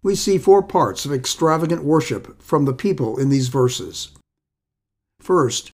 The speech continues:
there is the extravagant, over-the-top love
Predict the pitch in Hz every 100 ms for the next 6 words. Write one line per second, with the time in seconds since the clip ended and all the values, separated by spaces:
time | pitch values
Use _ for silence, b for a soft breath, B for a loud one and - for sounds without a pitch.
0 | _ _ _ 160 165 156 143 147 156 123
1 | 127 - 160 165 175 170 185 - _ _
2 | 110 123 160 175 190 147 127 123 - -
3 | _ _ - 147 143 151 151 156 165